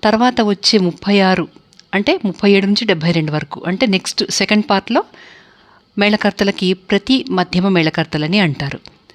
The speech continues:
వీటినే పూర్వ మేళకర్తలు, ఉత్తర మేళకర్తలు అని కూడా అంటారు. మళ్ళీ గుర్తుపెట్టుకోండి మీరు, ఫస్ట్ నుంచి థర్టీ సిక్స్ వరకు అంటే ఒకటి నుంచి ముప్పై ఆరు వరకు ఉన్న, ఆ, మేళకర్తల్లో అన్నిటికీ కూడా శుద్ధ మధ్యమే వస్తుంది.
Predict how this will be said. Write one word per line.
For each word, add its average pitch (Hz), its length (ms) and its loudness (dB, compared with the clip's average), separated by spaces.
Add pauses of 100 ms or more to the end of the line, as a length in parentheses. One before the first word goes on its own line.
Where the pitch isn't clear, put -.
(640)
వీటినే 254 380 4
పూర్వ 208 320 4
మేళకర్తలు, 202 800 0
ఉత్తర 196 260 0
మేళకర్తలు 175 680 -2
అని 165 140 -4
కూడా 180 180 -2
అంటారు. 139 400 -4 (640)
మళ్ళీ 214 180 4
గుర్తుపెట్టుకోండి 185 640 -2
మీరు, 202 340 0 (180)
ఫస్ట్ - 240 -4
నుంచి 240 440 2
థర్టీ 208 500 -2
సిక్స్ - 340 -8
వరకు 175 400 -4
అంటే 185 240 -4
ఒకటి 190 320 -2
నుంచి 202 220 0
ముప్పై 190 320 -2
ఆరు 180 300 0
వరకు 196 380 0
ఉన్న, 170 400 -2 (1300)
ఆ, 170 300 -6
మేళకర్తల్లో 175 1040 -2 (580)
అన్నిటికీ 196 300 0
కూడా 202 180 0
శుద్ధ 190 240 0
మధ్యమే 180 440 2
వస్తుంది. 156 520 -2